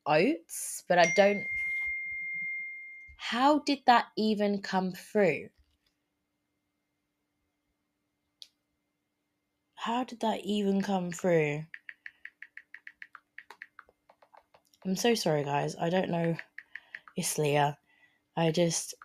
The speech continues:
I don't wanna, <laughs> she's asking me if I'm awake, but I, I don't want her to come in the room. Why did that do that? What?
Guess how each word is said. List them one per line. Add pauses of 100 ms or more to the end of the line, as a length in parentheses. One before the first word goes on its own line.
(180)
I
don't
wanna,
<laughs>
she's
asking
me
if
I'm
awake,
but
I, (1040)
I
don't
want
her
to
come
in
the
room. (420)
Why
did
that
do
that? (1600)
What?